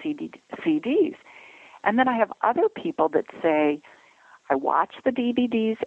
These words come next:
at home. I listen to the C Ds on the way to the barn. I ride my horse, then I pull out the manual, and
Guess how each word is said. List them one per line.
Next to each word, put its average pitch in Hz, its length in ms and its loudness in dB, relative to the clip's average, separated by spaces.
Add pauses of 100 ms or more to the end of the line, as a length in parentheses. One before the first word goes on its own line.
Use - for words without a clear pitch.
at 220 100 2
home. 143 480 0 (720)
I 143 80 4
listen 160 380 0
to 254 100 -2
the 233 140 4 (100)
C 220 140 -4
Ds 202 300 -4 (160)
on 170 120 2
the 180 80 -2
way 170 220 4
to 196 80 2
the 196 80 2
barn. 147 600 0 (540)
I 143 80 4
ride 143 440 2
my 247 200 0
horse, 170 420 2 (100)
then - 140 -6
I - 140 -8 (120)
pull 185 160 2
out 190 200 2
the 247 60 0
manual, 202 760 2 (480)
and 156 380 2